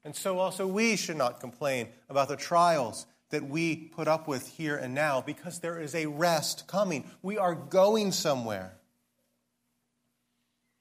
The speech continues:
So, friends, if somebody were to follow you around with a tape recorder this week or last week, and they were to have recorded everything you said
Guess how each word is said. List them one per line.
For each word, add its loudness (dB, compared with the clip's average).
So, -6
friends, 4
if 0
somebody 4
were 4
to -2
follow 8
you 2
around 6
with -6
a -4
tape -2
recorder -6
this -10
week -12
or -8
last 0
week, -10
and -2
they 6
were 8
to 2
have 8
recorded 4
everything 2
you -4
said 4